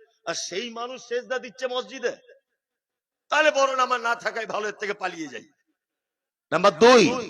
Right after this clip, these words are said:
শয়তান আজান এই কারণে শোনে না যে কিয়ামতের দিনে মুয়াজ্জিনের হয়ে তাকে সাক্ষী দিতে হবে।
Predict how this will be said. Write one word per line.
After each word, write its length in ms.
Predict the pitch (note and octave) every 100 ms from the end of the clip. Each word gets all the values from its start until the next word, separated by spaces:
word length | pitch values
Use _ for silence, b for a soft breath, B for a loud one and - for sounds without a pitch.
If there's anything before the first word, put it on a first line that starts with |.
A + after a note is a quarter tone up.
| B3+ A3+ A#3 B3 F3
শয়তান 680 | - F3+ B3+ D4+ D#4 D4+ C#4
আজান 480 | G#3+ A#3+ C4+ C#4+ B3+ -
এই 200 | D#4+ E4
কারণে 420 | D4 C#4+ C4+ B3+
শোনে 320 | - A3+ G#3+
না 440 | D#3+ F#3+ - E3+ - _ _ _ _
যে 140 | - G#3+
কিয়ামতের 720 | B3 D#4 F4 F#4 F4 F4 E4
দিনে 180 | D#4
মুয়াজ্জিনের 580 | C#4+ C#4 C#4 G3 C#4 C4+
হয়ে 180 | G3+ B3+
তাকে 280 | B3+ A#3+ A#3
সাক্ষী 360 | - A#3 A3
দিতে 220 | G3 F#3 D#3
হবে। 240 | C3 F2+